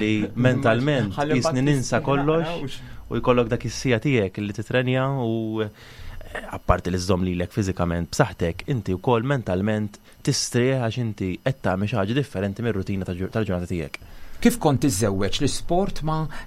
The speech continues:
Speaker 2: l-edukazzjoni? Għax ovvjament taf inti timur l-iskola, primarja, sekondarja, mbagħad l-istudju, ġifieri kif dejjem irnexxielek toħloq bilanċ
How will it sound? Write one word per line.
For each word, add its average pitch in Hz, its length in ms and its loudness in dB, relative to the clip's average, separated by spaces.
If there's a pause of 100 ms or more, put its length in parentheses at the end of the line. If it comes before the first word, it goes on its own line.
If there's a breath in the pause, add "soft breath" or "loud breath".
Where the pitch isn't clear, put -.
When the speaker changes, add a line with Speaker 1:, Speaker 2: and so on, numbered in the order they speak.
Speaker 2:
l-edukazzjoni? 139 960 2
Għax 92 180 -6
ovvjament 127 320 2
taf 113 160 -2
inti 95 220 -6
timur 82 180 -2
l-iskola, 101 640 0
primarja, 113 500 -2
sekondarja, 117 680 0
mbagħad 101 240 0
l-istudju, 127 420 0
ġifieri 143 320 0 (560 loud breath)
kif - 340 0 (140)
dejjem 151 380 4
irnexxielek 98 880 0
toħloq 147 320 4
bilanċ 180 540 4